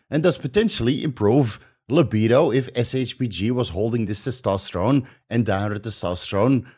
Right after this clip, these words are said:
let's say, somewhat hostage. Now, we'll get into a little bit more in depth later on, but uniquely to Proviron, it can displace all the other anabolic androgenic steroids, whether those are exogenously administered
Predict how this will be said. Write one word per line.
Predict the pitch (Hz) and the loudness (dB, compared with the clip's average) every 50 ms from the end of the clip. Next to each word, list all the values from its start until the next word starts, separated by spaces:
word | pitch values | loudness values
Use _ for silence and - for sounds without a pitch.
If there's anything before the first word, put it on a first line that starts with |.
| _ _ | _ _
let's | - 127 135 - - | -2 0 0 0 0
say, | 123 120 120 | 0 0 0
somewhat | - - 117 110 107 107 107 107 | -2 -2 -4 -4 -2 -2 -2 -4
hostage. | 95 - - 113 139 147 - - - 95 73 - - - - - _ _ - | -4 -6 -2 0 0 0 0 -2 -4 -4 -6 -4 -6 -10 -10 -12 _ _ -8
Now, | 98 101 | -4 -4
we'll | 104 101 | -2 -2
get | 98 123 117 | 0 -2 -2
into | 117 - 120 120 110 104 | -2 -2 -4 -2 -2 -2
a | - 90 | -2 -2
little | 104 131 139 | -2 -2 -2
bit | 240 101 | -2 -4
more | 107 107 | -4 -4
in | 101 87 | -2 -2
depth | 110 98 87 - - - | -2 -2 -2 -4 -8 -10
later | 92 90 95 104 107 92 87 - - - | -6 -2 0 0 0 0 -2 -4 -6 -8
on, | 78 82 101 143 165 147 - - _ _ _ _ _ | -4 -2 2 2 4 2 2 0 _ _ _ _ _
but | 117 120 104 | -2 -2 2
uniquely | 104 127 131 151 143 - 131 131 117 | 2 4 4 4 4 2 0 -2 0
to | - 123 117 | 0 -2 -2
Proviron, | - 104 95 82 85 85 82 95 117 135 156 180 165 - - - _ _ _ | 0 -2 -2 -2 -2 -2 0 0 2 2 2 2 2 0 -2 -6 _ _ _
it | 127 123 - - | -6 -6 -4 -2
can | - 117 117 143 | -2 0 0 0
displace | 143 147 - - - - 120 123 139 147 - - - - - | 0 -2 -6 -6 -6 -2 0 2 2 2 2 -2 -6 -6 -2
all | - 135 170 180 | 2 4 4 4
the | 151 151 - - | 4 2 0 2
other | 123 135 139 156 143 - | 2 2 2 2 2 2
anabolic | 120 131 135 131 120 127 127 135 123 - | 0 0 0 2 2 2 2 2 0 -2
androgenic | 113 120 117 127 120 117 131 127 | -4 -4 -2 -2 -2 -2 -2 -4
steroids, | - - 117 107 110 123 135 123 - | -4 -2 0 2 2 2 2 0 0
whether | 117 117 117 107 | 0 0 0 2
those | 110 113 113 95 107 | 2 2 2 2 2
are | 104 104 101 98 - | 2 2 0 0 -2
exogenously | 107 104 90 104 113 123 117 - 110 104 98 - - 98 95 95 - - | -4 -4 0 0 0 0 0 -2 -4 -4 -4 -4 -4 -4 -4 -4 -4 -6
administered | 85 - - 104 101 101 - - 107 92 87 - - | -8 -4 -2 -2 -2 -2 -2 -2 -4 -4 -4 -6 -8